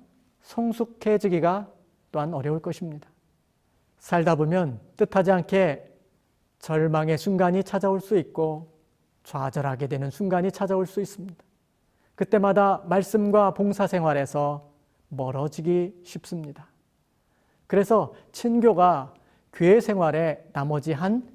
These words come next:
꼭지점을 이루고 있는 것입니다. 만약에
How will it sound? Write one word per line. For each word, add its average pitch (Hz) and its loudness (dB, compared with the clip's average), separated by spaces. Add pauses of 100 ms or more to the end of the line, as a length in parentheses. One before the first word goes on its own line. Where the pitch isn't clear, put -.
(240)
꼭지점을 226 0
이루고 160 -4
있는 180 -8
것입니다. 160 -12 (1200)
만약에 160 0